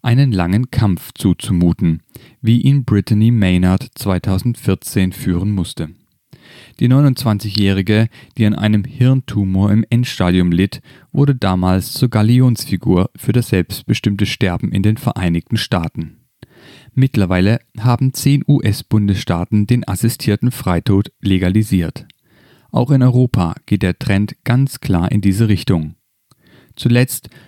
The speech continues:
sprach sich das portugiesische Parlament für die Legalisierung aus, das bereits bei der Legalisierung von Drogen einen der freiheitlichsten Wege in Europa eingeschlagen hat.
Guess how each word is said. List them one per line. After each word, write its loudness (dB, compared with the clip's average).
sprach -2
sich 0
das -2
portugiesische 2
Parlament 0
für -4
die 2
Legalisierung 0
aus, -4
das -2
bereits 0
bei 0
der 2
Legalisierung 2
von -4
Drogen 0
einen 2
der 4
freiheitlichsten -2
Wege 0
in -2
Europa -2
eingeschlagen -4
hat. -6